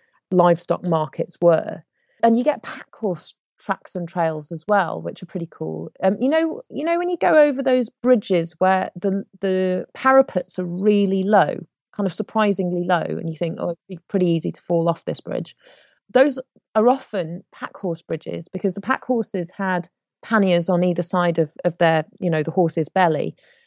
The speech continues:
And so they didn't want a bridge that would get in the way of this horse carrying a wide load. And so they built the parapets really low. Sometimes they've been sort of renewed to make them a bit safer in the modern times, but other times you'll get quite a narrow bridge,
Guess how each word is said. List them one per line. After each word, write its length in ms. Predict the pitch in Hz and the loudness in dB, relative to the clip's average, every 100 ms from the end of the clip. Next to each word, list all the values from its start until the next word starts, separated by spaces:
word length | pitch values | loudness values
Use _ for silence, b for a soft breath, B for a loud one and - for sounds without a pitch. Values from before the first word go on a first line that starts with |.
| b | b
And 180 | 190 196 | 0 0
so 240 | 196 190 | 2 0
they 160 | 185 214 | 2 0
didn't 340 | - 240 247 | 2 2 0
want 320 | 196 214 196 - | 0 -2 -2 -4
a 60 | 180 | -8
bridge 400 | 165 208 180 - | -2 0 0 -4
that 140 | 175 | -4
would 180 | 185 - | -4 -4
get 160 | 202 - | -2 0
in 140 | 180 | 0
the 100 | 175 | 0
way 500 | 170 202 180 156 156 - | 2 2 2 0 -4 -4
of 160 | 165 | -6
this 180 | - 170 | -4 -4
horse 380 | - 208 170 - | -2 -2 -2 -4
carrying 460 | - 175 160 156 156 | -6 -2 0 -2 -4
a 40 | |
wide 380 | 156 160 156 147 | -4 -2 -2 0
load. 460 | 175 156 - - _ _ _ _ _ - | 0 0 -6 -14 _ _ _ _ _ -4
And 200 | 180 170 | 0 0
so 240 | - 180 | 2 2
they 160 | 175 185 | 2 0
built 280 | 175 208 - | 2 0 0
the 80 | 185 | -4
parapets 520 | 196 185 175 180 - | -2 -2 -4 -10 -6
really 300 | 170 160 165 | -4 -2 -2
low. 260 | 170 165 - 175 156 _ _ _ _ _ - | 0 0 -2 -8 -14 _ _ _ _ _ 0
Sometimes 460 | 269 240 233 202 | 4 4 4 4
they've 180 | 208 190 | 2 0
been 220 | 202 185 | 0 0
sort 200 | 170 180 | -2 -2
of 120 | 160 | -2
renewed 420 | 175 180 180 170 - | 0 2 2 0 -4
to 140 | 175 | -4
make 200 | 170 - | -4 -2
them 120 | 165 | -2
a 40 | 156 | 0
bit 160 | - | 0
safer 320 | - 165 160 | 4 2 2
in 80 | 160 | -2
the 60 | 160 | 0
modern 280 | 156 156 156 | 0 0 -2
times, 500 | 180 160 151 165 - | 0 0 -2 -6 -4
but 100 | - | 0
other 160 | 220 226 | 4 2
times 380 | - 202 180 175 | 2 -4 -2 -2
you'll 140 | 185 | -2
get 320 | 170 214 - | 0 0 -2
quite 240 | - 240 233 | -6 -4 0
a 40 | |
narrow 420 | 226 233 220 208 | 2 2 4 2
bridge, 420 | 202 208 202 - | 4 2 2 -2